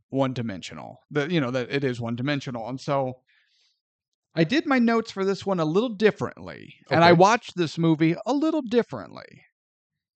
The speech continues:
Speaker 1: I broke down the story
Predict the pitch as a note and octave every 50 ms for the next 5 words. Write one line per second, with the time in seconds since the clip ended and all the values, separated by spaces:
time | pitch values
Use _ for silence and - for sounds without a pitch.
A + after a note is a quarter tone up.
0 | _ _ _ _ _ _ _ _ _ _ _ _ - C#3 F3 A3 A3+ F#3 G3+ G3+
1 | G#3+ G3+ G3 - E3 D3+ C#3+ C#3 C#3+ D3 C#3+ C3 - - G2+ - - - - -
2 | C3 A#2+ C3+ C#3+ E3+ F#3+ G#3+ A#3+ B3+